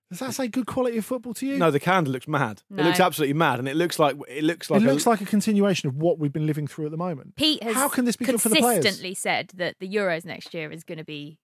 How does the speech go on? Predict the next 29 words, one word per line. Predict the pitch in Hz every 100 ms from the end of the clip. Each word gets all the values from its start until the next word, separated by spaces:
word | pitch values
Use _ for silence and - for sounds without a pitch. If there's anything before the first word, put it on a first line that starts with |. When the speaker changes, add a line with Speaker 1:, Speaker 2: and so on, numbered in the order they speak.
| -
Speaker 3:
is | 175 170
gonna | 185 170
be | 170
a | 160
shambles | - 160 151 110 170
because | 175 180
Speaker 1:
I | 185
agree | 190
Speaker 3:
everyone's | 185 180
Speaker 1:
with | -
Speaker 3:
gonna | 175
Speaker 1:
him. | 170
Speaker 3:
be | 170
knackered. | - - 180 _ _ _ _
Speaker 2:
Yeah. | 107 101 95 _
Speaker 1:
I | 135
agree | 147 147
with | 110
him. | 101 -
Speaker 2:
It | 123
could | 147
be | 123
a |
chance | 113 123 117
for | 117
a |
surprise | - - 131 120
winner, | 123 139 95
though. | 98